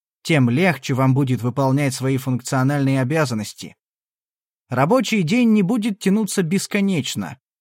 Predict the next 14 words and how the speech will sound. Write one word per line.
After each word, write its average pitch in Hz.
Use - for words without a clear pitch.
и 139
к 131
его 131
окончанию 127
вы 123
будете 120
чувствовать 131
себя 117
полным 131
сил 196
и 180
энергии. 101
Переживание 151
момента. 117